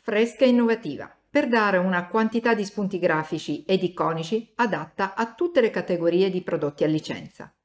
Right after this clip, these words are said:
Qui vedete alcune bellissime grafiche e trattamenti sia con il logo che con i titoli iconici delle prime pagine, molto attuale e divertente da poter declinare su tutte le categorie di prodotti, e ideale per ciascun posizionamento.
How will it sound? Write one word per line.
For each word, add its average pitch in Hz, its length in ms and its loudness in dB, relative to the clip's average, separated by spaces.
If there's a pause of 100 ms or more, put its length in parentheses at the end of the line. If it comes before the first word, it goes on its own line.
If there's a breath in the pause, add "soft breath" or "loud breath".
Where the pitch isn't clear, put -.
(220)
Qui 359 220 6
vedete 233 320 4
alcune 220 400 -2
bellissime 185 460 -2
grafiche 196 480 0
e 151 80 -2
trattamenti 170 720 -4
sia 156 260 -2
con 156 140 -6
il 147 120 -4
logo 202 480 4
che 196 160 -4
con 156 160 -6
i 151 120 -6
titoli 165 320 -4
iconici 175 520 0
delle 156 160 2
prime 160 280 -4
pagine, 143 560 -2 (260)
molto 208 360 2
attuale 165 480 2
e 147 40 0
divertente 185 720 -2
da 180 120 0
poter 175 340 0
declinare 180 600 2
su - 300 -8
tutte 302 300 0
le 285 100 2
categorie 180 540 0
di 175 100 -2
prodotti, 160 560 -10 (260 soft breath)
e 208 140 2
ideale 170 680 2
per 254 160 2
ciascun 156 400 -8
posizionamento. 208 960 0